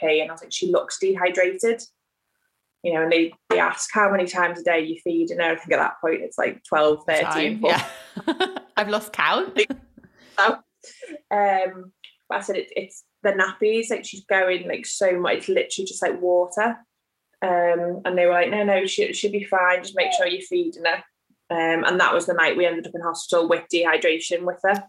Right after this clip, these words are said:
Speaker 1: Um,
Speaker 2: Oh, gosh.
Speaker 1: and it, again, it was speaking to the paediatrician.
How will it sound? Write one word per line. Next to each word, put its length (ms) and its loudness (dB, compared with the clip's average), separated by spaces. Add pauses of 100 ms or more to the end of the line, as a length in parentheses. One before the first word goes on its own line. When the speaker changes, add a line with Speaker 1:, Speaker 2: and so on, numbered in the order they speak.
(160)
Speaker 1:
Um, 540 0
Speaker 2:
Oh, 140 -18
gosh. 600 -16 (680)
Speaker 1:
and 480 0
it, 220 4
again, 300 2
it 140 0
was 260 -2
speaking 320 -4
to 80 -12
the 80 -4
paediatrician. 880 0